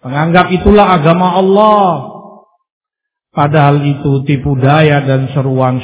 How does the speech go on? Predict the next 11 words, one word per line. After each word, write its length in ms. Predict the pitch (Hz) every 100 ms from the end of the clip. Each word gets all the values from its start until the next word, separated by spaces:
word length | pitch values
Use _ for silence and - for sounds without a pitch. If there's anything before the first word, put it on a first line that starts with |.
| -
syaitan. 840 | 143 156 160 196 208 196 165 147 - - - _ _ _ _ _ _ _ _ _ _ _ _ _ _ _ _ _ _ _ _ _ _ _
Dari 400 | 127 135 139 131
pintu 320 | 151 151 165 143 -
syahwat 480 | 160 139 139 160 180 - - - - - _ _ _ _ _ _ 131
dan 320 | 135 131 117
pintu 800 | 151 147 131 147 139 131 127 117 -
syahwat, 1040 | 131 117 127 151 196 190 165 135 - - - - _ _ _ _ _ _ _ _ _ _ _ _ _ -
syubhat 880 | 165 143 - 110 143 143 - - 147
dan 240 | 143 139 135
syahwat 480 | 156 131 131 135 135
inilah 800 | 135 131 160 156 120 104 -